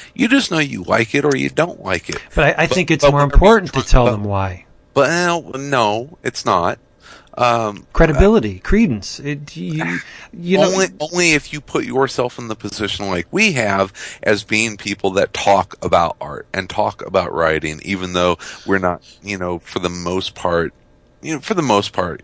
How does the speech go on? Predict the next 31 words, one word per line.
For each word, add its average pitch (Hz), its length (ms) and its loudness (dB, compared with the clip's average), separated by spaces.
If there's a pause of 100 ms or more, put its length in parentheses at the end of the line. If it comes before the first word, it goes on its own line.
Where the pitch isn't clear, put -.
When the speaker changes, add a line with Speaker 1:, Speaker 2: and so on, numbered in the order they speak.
(120)
Speaker 1:
uh, 76 400 -4
schooled 98 760 0 (100)
or, 87 460 0 (380)
um, 90 340 0
or 95 120 -2
do 92 240 0
it - 100 0
for 92 180 -2
a 90 80 -4
living. 98 480 0 (320)
You 90 80 -8
know, 87 80 -2
we're 87 180 -2
talking 92 440 -2
about 87 240 0
a, 87 280 -2
you 87 80 -8
know, 87 120 -6
a 85 120 -2
professional, 82 1000 -6 (640)
you 92 120 -14
know, 53 80 -16 (800)
a, - 60 -8
a, 95 60 -2
you 90 80 -4
know, 60 60 -4 (140)
a 101 160 4
profession 92 720 -2
on 90 260 -8
both 123 220 2
sides, 85 500 -8